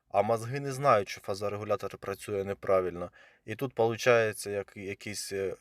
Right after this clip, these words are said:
качелі. Должно там бути або більше повітря, або менше повітря подаватися в циліндри, або більше палива, або менше палива. І за цього, в общем, двигун, е, починає працювати не так, як повинен працювати.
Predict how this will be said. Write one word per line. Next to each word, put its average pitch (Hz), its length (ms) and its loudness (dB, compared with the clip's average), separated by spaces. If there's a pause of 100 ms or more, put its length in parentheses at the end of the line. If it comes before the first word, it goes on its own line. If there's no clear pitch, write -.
(180)
качелі. 92 580 0 (640)
Должно 104 420 4
там 98 240 0
бути 98 240 -8
або 92 120 -6
більше 95 380 -8
повітря, 110 540 0
або 98 180 -4
менше 131 320 0
повітря 110 540 -4 (440)
подаватися 101 680 2 (560)
в - 40 -20
циліндри, 98 680 -2 (200)
або 95 200 -4
більше 95 360 -4
палива, 127 520 6
або 98 160 -8
менше 127 460 -6
палива. 101 500 0
І 110 80 -8
за 110 120 -8
цього, 110 340 -6
в - 20 -4
общем, 95 360 -10
двигун, 101 400 -8 (420)
е, 92 280 2 (220)
починає 101 440 2
працювати 98 800 0 (360)
не 98 140 -4
так, 104 340 4
як 98 220 -2
повинен 98 540 -4
працювати. 85 680 -8